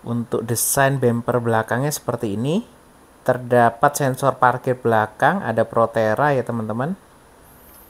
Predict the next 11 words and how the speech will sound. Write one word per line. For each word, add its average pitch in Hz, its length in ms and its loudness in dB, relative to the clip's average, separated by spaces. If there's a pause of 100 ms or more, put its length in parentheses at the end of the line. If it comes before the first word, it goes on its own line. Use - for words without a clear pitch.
(520)
Untuk 110 240 -2
anti 110 240 -4
karatnya. 117 640 -2 (560)
Ini 113 320 -2
untuk 113 480 -2 (1400)
sensor 117 560 0
parkir 110 400 0
belakangnya 110 640 0
seperti 104 400 -6
ini 113 320 0
ya. 151 80 -8